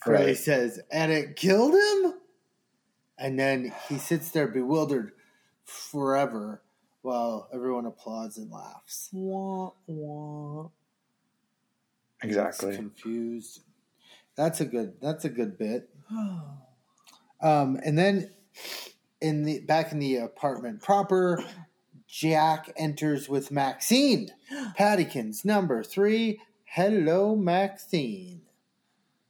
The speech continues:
Speaker 2: Maxine is played by actress Shauna Sullivan, born in nineteen fifty-five. Um, now, she doesn't have very many credits, which is interesting.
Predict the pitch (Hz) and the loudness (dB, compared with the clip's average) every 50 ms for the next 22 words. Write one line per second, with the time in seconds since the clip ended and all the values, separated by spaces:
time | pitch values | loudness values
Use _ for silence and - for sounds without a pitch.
0 | _ _ _ _ _ _ _ _ _ _ _ _ _ _ _ _ _ - - _ | _ _ _ _ _ _ _ _ _ _ _ _ _ _ _ _ _ -20 -20 _
1 | - - _ _ _ _ _ _ _ - 208 160 151 - - 202 180 156 135 - | -20 -20 _ _ _ _ _ _ _ 2 2 4 4 4 4 4 2 2 0 -2
2 | - - - 160 160 - - 151 139 147 - - - 160 151 - - 165 147 147 | -4 -2 0 2 2 4 4 4 4 4 4 2 2 2 2 2 0 0 0 0
3 | - - - - - - - - - 151 143 175 165 147 131 - - - 143 151 | 0 -2 -4 -4 -4 -4 -4 -2 0 0 0 0 0 -2 -2 -2 0 2 2 2
4 | 165 151 - - 101 95 98 107 - - 143 127 123 127 117 107 110 113 127 135 | 2 0 0 -2 -4 -4 -6 -8 -4 0 0 0 0 0 -2 -2 -2 -2 -2 -4
5 | - - - 139 127 117 - - 120 - - 120 117 - - 135 123 110 104 104 | -4 -6 -6 -6 -6 -6 -6 -6 -6 -6 -8 -10 -4 0 2 4 4 4 4 2
6 | 107 104 - - - _ _ _ _ _ _ _ _ _ _ _ _ _ _ - | 2 -2 -6 -14 -20 _ _ _ _ _ _ _ _ _ _ _ _ _ _ 2
7 | 120 120 110 107 107 104 104 104 101 104 101 101 98 - _ _ _ _ _ _ | 4 4 6 6 6 4 2 2 -2 -4 -6 -6 -8 -12 _ _ _ _ _ _
8 | _ _ _ _ _ _ _ _ _ _ _ _ _ _ _ _ _ _ _ - | _ _ _ _ _ _ _ _ _ _ _ _ _ _ _ _ _ _ _ -4
9 | 147 143 139 131 131 - - - - _ _ _ _ _ _ _ _ _ _ _ | -2 0 0 0 0 -2 -4 -10 -16 _ _ _ _ _ _ _ _ _ _ _
10 | _ _ _ - - - - - - 185 185 175 208 202 190 - 185 170 156 - | _ _ _ -10 -10 -10 -4 0 2 4 4 6 4 2 2 -2 -4 -6 -4 -4
11 | 170 156 151 143 - 139 139 135 131 127 123 120 117 117 107 - - - 208 190 | -2 -2 -2 0 0 2 2 4 2 2 0 0 -2 -2 -2 -2 0 2 2 2
12 | 92 - - - - - - - - - - 104 - - 98 - - 101 101 113 | 2 0 -4 -6 -6 -4 -4 -4 -4 -4 -6 -8 -6 -6 -6 -6 -4 -4 -6 -6
13 | 135 | -6